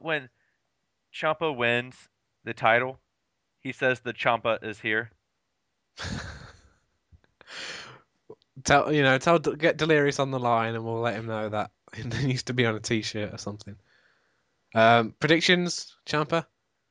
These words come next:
Speaker 1: Ciampa.
Speaker 2: Yeah. Um, tag team challenge match. Outlaw Inc, consisting of Homicide and Eddie Kingston, take on Adrenaline Rush, A C H, and Tadarius Thomas.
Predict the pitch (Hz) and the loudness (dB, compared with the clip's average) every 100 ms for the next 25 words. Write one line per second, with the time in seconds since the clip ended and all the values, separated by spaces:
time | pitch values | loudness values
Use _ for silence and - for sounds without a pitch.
0 | _ _ _ - 135 117 113 113 _ _ | _ _ _ -10 -6 -4 -4 -8 _ _
1 | _ _ - - - _ _ _ _ _ | _ _ -20 -20 -20 _ _ _ _ _
2 | 110 101 101 101 110 - 127 196 185 - | 0 2 2 0 -4 0 4 2 2 -2
3 | 202 196 180 170 175 160 127 117 95 - | 0 0 0 2 4 2 -2 -4 -4 -6
4 | - - _ _ - 113 151 156 151 131 | -16 -16 _ _ -4 -2 0 2 2 2
5 | 139 160 - - 110 117 - 110 110 104 | -2 -4 -16 -18 -12 -12 -10 -8 -6 -6
6 | - _ _ - 131 123 - 113 110 - | -8 _ _ -12 -10 -8 -4 -2 -2 -4
7 | 104 - 107 113 107 107 131 - 92 85 | -10 -10 -8 -8 -6 -8 -8 -6 -6 -8
8 | _ _ _ _ - 101 104 101 - 90 | _ _ _ _ -6 -6 -4 -6 -8 -10
9 | - 107 127 117 120 127 - - - _ | 0 2 2 2 2 0 0 -6 -12 _
10 | _ _ _ - 101 101 - 101 98 - | _ _ _ -8 -6 -4 -2 0 -2 -4
11 | 92 92 90 - - 90 95 92 90 87 | -8 -10 -10 -14 -8 -2 0 0 -2 -6
12 | - _ - - 92 - - - | -12 _ -10 -8 -8 -10 -14 -14